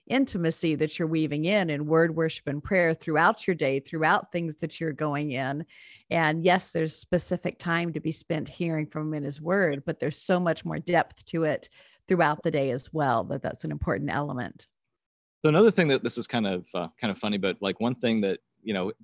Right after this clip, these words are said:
Speaker 2: during, when I get caught up in the busyness of my workday, right? Um, one thing that I, that I employed pretty successfully is, uh, there was an app that I found called Mind Jogger.
Speaker 1: Mm.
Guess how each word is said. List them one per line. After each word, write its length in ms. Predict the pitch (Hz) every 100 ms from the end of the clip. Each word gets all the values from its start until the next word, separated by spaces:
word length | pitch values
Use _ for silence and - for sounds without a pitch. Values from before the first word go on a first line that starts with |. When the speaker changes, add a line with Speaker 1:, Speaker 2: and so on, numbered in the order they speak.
| -
Speaker 2:
during, 160 | 131 -
when 120 | 135
I 60 | 131
get 120 | 120
caught 180 | 131 123
up 100 | 110
in 40 |
the 60 | 95
busyness 460 | 107 110 101 -
of 100 | 92
my 100 | 87
workday, 440 | 87 104 - 82 80
right? 260 | 85 87 _ _ _ _ _ 85
Um, 380 | 85 85 82 - -
one 160 | 117 120
thing 340 | - 123 113
that 140 | 107 101
I, 160 | 95 -
that 120 | 98
I 60 | 98
employed 500 | 95 - 104 101 95
pretty 200 | 107 98
successfully 640 | - 104 98 - 90 85
is, 300 | 85 85 -
uh, 180 | 87 85 - _ _ _ 113
there 60 |
was 120 | 110
an 120 | 101 90 -
app 240 | 104 98 - - 95
that 120 | 87
I 120 | 85
found 380 | - 92 90 85
called 240 | 87 78
Mind 300 | 87 92 98 -
Jogger. 380 | 107 101 117 127 _ _ _ _ _ _ -
Speaker 1:
Mm. 300 | 220 220 175